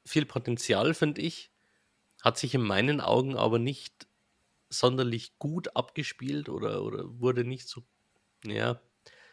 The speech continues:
also mich hat's nicht so mitgenommen. Auch die Effekte können sich sehen lassen, aber da wär auch noch mehr drin gewesen.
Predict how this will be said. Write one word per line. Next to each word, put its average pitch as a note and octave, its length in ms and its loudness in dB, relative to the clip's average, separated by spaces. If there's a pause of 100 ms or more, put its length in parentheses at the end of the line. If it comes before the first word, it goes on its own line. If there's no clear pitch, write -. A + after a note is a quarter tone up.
(140)
also A#2 160 0
mich C3+ 180 2
hat's C3 160 2
nicht D3+ 200 2
so - 80 0
mitgenommen. C3+ 840 0 (720)
Auch A#2+ 280 2
die A#2 400 -6
Effekte C#3 880 4 (280)
können A#2+ 300 2
sich - 220 -4
sehen A#2+ 300 0
lassen, D3 580 2
aber A2+ 240 2
da G#2 140 -2
wär G#2+ 200 -2
auch A#2+ 140 -2
noch A2 140 -2
mehr G#2+ 220 2
drin B2+ 280 -2
gewesen. B2 640 -2